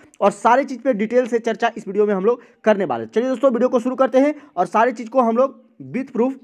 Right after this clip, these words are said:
देख लेते हैं इस वीडियो में। चलिए दोस्तों, वीडियो को शुरू करते हैं। गाइडलाइन जो जारी की गई है बिहार सरकार के द्वारा,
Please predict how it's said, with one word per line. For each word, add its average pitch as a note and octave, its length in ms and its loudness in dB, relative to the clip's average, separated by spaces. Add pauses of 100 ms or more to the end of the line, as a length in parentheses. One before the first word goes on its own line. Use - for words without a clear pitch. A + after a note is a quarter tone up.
(120)
देख F#3 260 4
लेते D3+ 180 -2
हैं C#3 40 -2
इस - 60 -12
वीडियो B2+ 160 -4
में। A#2+ 60 -14
चलिए G#3+ 240 -6
दोस्तों, F#3+ 360 -8
वीडियो F3+ 180 -8
को G#3+ 140 0
शुरू F3 220 -6
करते G#2+ 260 -6
हैं। F2 100 -14
गाइडलाइन - 640 -20
जो F#3 100 -8
जारी F3+ 260 -4
की A3+ 140 -12
गई A3+ 160 -4
है A3 140 -2
बिहार F3 240 -6
सरकार F#3 280 -10
के F#3+ 100 -10
द्वारा, F#3+ 300 -2